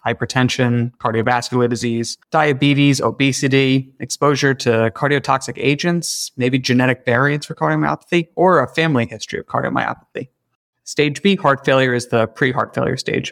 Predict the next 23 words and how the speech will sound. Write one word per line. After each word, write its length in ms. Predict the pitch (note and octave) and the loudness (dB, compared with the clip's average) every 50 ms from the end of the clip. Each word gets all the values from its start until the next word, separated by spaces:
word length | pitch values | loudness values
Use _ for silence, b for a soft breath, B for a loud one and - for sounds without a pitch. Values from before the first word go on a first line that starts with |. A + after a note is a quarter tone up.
| - _ - | -14 _ -6
where 100 | C3+ B2 | -6 -2
patients 400 | - D3 C3+ - D3 C3 - C#3 | 0 0 0 0 0 0 0 2
are 200 | B2 A#2+ A#2+ A#2+ | 2 2 0 0
without 320 | B2 - D#3 D#3 D#3 D3 | -2 0 2 2 2 2
any 200 | C#3+ C3 B2 A#2 | 0 -2 -2 -4
current 520 | - - - - D#3+ D3+ D3+ D3+ C#3+ A#2+ | -4 -6 -4 0 2 2 2 2 2 0
or 240 | C3+ B2+ A#2+ A#2+ A#2 | 0 0 0 0 -2
previous 500 | A#2 - - F#3+ F3+ D3+ C3+ B2 - - | -4 -2 0 0 0 0 0 -2 -4 -4
symptoms 420 | - - G3+ F#3+ - C#3+ A#2+ G#2 A2+ | -4 -2 -2 -2 0 0 -2 0 -2
or 60 | A2+ | -4
signs 380 | - - G#3+ A3+ B3+ A#3+ F3+ | -2 0 0 0 0 0 -2
of 80 | B2 - | -2 -2
heart 180 | - A#2 A2+ - | -2 -2 -2 -2
failure, 400 | - A#2+ A#2 A#2 B2 B2 A#2+ - | -2 0 2 2 2 2 0 0
but 200 | - C3+ - _ _ _ - | -2 -4 -4 _ _ _ -2
do 180 | - A#3+ B3 | 0 2 2
have 180 | B3 B3 A3 F#3 | 2 2 2 2
at 160 | F#3 - - | 0 0 2
least 260 | E3 E3+ D#3+ - - | 2 0 0 0 0
one 140 | D#3+ D#3+ D#3+ | 0 2 2
of 80 | D#3 C#3 | 2 0
the 80 | B2+ | 0
following. 640 | B2+ - - D3 C#3 B2+ B2 B2+ - C3+ - C3 B2+ | -2 0 0 0 0 0 -2 -2 -4 -4 -4 -4 -6